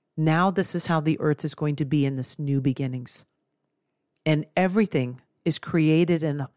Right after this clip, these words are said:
and upheld by Jesus Christ, is it not? That's what the Bible says. All eight of these things are found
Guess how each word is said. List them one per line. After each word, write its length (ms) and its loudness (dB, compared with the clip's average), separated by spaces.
and 200 2
upheld 460 2
by 160 0
Jesus 360 -4
Christ, 380 -4
is 140 -2
it 80 -4
not? 320 -6
That's 180 -6
what 100 -4
the 60 -10
Bible 300 0
says. 400 -4
All 360 6
eight 240 4
of 160 -10
these 260 -2
things 460 -4
are 120 2
found 580 0